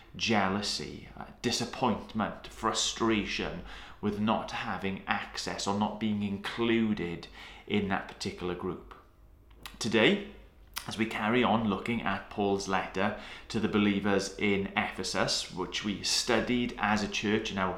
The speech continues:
home groups, our rooted groups the last couple of months, we're gonna be tackling a passage which speaks about two groups, those on the outside and those on the inside,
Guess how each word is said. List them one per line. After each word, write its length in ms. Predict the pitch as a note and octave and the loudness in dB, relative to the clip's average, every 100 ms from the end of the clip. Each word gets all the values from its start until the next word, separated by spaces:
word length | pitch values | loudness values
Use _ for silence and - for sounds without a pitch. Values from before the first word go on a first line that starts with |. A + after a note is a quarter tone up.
| - | -4
home 200 | G2+ F2 | -6 -4
groups, 280 | F#2+ A2+ G2+ | -4 -2 -2
our 180 | F#2 F#2 | 0 0
rooted 520 | G2+ F#2+ A2+ G#2+ - - - - - | 0 -2 -2 -2 -4 -12 -14 -16 -2
groups 320 | G#2+ G2+ - | 0 0 -2
the 100 | F2+ | 0
last 420 | F#2 F#2 - - | 0 0 -4 -8
couple 300 | - - F#2+ | -10 -4 -2
of 220 | - F2+ | -2 -4
months, 560 | F#2 G2 E2+ - - - - - - | 0 0 0 -4 -6 -6 -8 -14 -2
we're 140 | - B2 | 4 6
gonna 160 | D3+ | 6
be 160 | D#3 D3 | 6 4
tackling 1000 | - - - - - D3 B2+ G2 F#2 F#2+ - - | 4 0 0 -2 -4 0 2 2 0 -6 -8 -10
a 60 | - | -4
passage 640 | - - A2+ - A2 G#2+ | 0 2 2 0 0 -2
which 160 | A2+ - | -2 0
speaks 720 | - - - G3 - - - - | 0 0 0 0 0 -2 0 2
about 640 | A2+ - C3 B2 - - | 2 2 2 2 -2 -6
two 260 | - D3 B2+ | -4 -2 -2
groups, 680 | - A2 - - - - - | -2 -2 -4 -8 -8 -8 2
those 300 | A2+ A#2 A2+ | 4 6 6
on 100 | G#2 | 4
the 160 | G2+ G#2+ | 4 2
outside 720 | B2+ - - C3 B2+ C3+ - - - - - | 2 -2 0 2 2 0 -6 -10 -16 -16 -2
and 200 | G#2 G2+ | 0 4
those 320 | A2+ G#2+ G#2 | 4 4 2
on 260 | - G2+ G2 | 0 0 2
the 220 | G#2 G#2 | 0 2
inside, 800 | A2+ A#2+ A#2 - G2 - - | 0 0 0 -2 -4 -8 -12